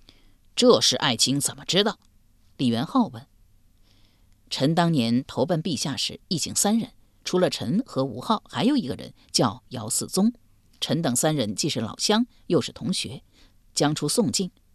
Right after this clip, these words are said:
姚嗣宗的族弟赶来，说他老娘死了，他哭着返回家乡。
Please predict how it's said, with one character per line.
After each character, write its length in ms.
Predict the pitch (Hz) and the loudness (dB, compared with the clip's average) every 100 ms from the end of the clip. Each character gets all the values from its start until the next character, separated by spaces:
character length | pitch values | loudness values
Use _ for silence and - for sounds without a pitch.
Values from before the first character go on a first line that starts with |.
| _ _ | _ _
姚 140 | - 165 | 0 2
嗣 140 | - | 2
宗 220 | 123 147 | 0 0
的 80 | 135 | 0
族 200 | - 127 | -2 -4
弟 160 | 220 285 | -2 -2
赶 200 | 120 - | -2 -10
来， 120 | 82 | -12
说 140 | - | -12
他 100 | - | -6
老 200 | 139 104 | -6 -6
娘 240 | 113 113 240 | -8 0 2
死 180 | - - | 2 -2
了， 160 | - _ _ - - | -12 _ _ -20 -10
他 140 | 147 | -8
哭 200 | - 165 | -2 0
着 140 | 151 | 0
返 180 | - - | -4 -8
回 140 | - 107 | -12 -6
家 200 | 127 135 | -6 -2
乡。 260 | 202 208 | 0 -2